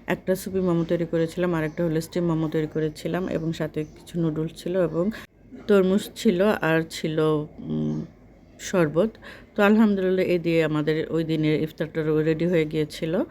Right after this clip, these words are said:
তো আমার রেসিপিটি আপনাদের কাছে কেমন লাগলো অবশ্যই কমেন্ট সেকশনে জানিয়ে যাবেন। যদি ভালো লাগে অবশ্যই লাইক, কমেন্ট এবং শেয়ার করে দেবেন। পরবর্তী নতুন কোনো ভিডিওতে আবারও দেখা হবে এবং কথা হবে। সেই পর্যন্ত সবাই ভালো থাকবেন এবং সুস্থ থাকবেন। আসসালামু আলাইকুম।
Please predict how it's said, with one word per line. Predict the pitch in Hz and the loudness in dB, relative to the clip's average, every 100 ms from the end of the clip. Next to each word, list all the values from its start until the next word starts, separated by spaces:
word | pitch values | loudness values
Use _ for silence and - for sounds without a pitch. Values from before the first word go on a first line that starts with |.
| - - - - - | -10 -20 -20 -14 2
তো | 202 | 4
আমার | 196 190 | 4 2
রেসিপিটি | 196 - 202 202 | 0 -2 -2 -2
আপনাদের | 180 175 175 | 0 -2 -2
কাছে | 180 175 - | -4 -6 -8
কেমন | 165 165 | -4 -2
লাগলো | 160 165 156 | -2 -2 -2
অবশ্যই | 156 - | -4 -6
কমেন্ট | 175 170 165 | -4 -2 -2
সেকশনে | - 180 180 170 | -6 -10 -4 -2
জানিয়ে | 165 156 156 | 0 0 -2
যাবেন। | 156 170 185 | -2 -4 -2
যদি | 196 196 | -2 0
ভালো | 190 185 | 0 2
লাগে | 175 175 | 2 0
অবশ্যই | 170 175 180 | -2 -2 -2
লাইক, | 160 156 | -2 -2
কমেন্ট | 160 160 160 | -2 -2 -2
এবং | 151 165 | -4 -4
শেয়ার | - 180 | -2 -2
করে | 175 170 | -2 -2
দেবেন। | 165 165 202 359 - - - - - - - | 0 2 2 0 -4 -20 -20 -20 -20 -14 4
পরবর্তী | 220 214 214 | 6 6 4
নতুন | 202 185 190 | 2 2 -2
কোনো | 190 190 | -2 0
ভিডিওতে | 196 180 175 185 | 0 0 0 0
আবারও | 135 156 160 | 0 0 -2
দেখা | 160 156 - | 0 -2 -2
হবে | 185 156 | -2 -2
এবং | 156 160 | -2 -2
কথা | 160 156 175 | -4 -6 -4
হবে। | 160 170 | -2 -4
সেই | 170 190 185 | -4 -2 -2
পর্যন্ত | 175 175 170 165 170 | 0 0 -2 -2 -6
সবাই | - 160 156 | -2 -2 -2
ভালো | 160 165 | -2 -2
থাকবেন | 165 170 175 160 | -2 -2 -2 -2
এবং | 160 | -4
সুস্থ | - 170 - | -8 -14 -12
থাকবেন। | 170 175 - 247 311 - - - | -6 -6 -2 -2 -2 -8 -20 -8
আসসালামু | 208 - 196 180 175 175 | -6 2 4 4 2 0
আলাইকুম। | 165 143 143 - 147 143 165 | 0 0 -4 -6 -8 -6 -8